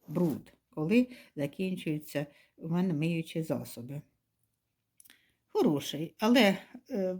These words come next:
повірте, що немало залежить від того, м, який аромат має випрана білизна. То саме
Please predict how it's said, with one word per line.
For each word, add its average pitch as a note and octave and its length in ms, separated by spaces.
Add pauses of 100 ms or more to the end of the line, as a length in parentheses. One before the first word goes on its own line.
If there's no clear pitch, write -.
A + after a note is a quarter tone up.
(140)
повірте, F#3 460
що F3+ 180
немало F3 440
залежить D#3+ 560
від C#3+ 200
того, D#4+ 360 (540)
м, E3+ 420 (520)
який B3+ 520
аромат F3+ 460 (400)
має E3 460 (840)
випрана F3+ 640 (200)
білизна. F3+ 640 (140)
То A3+ 120
саме E3 480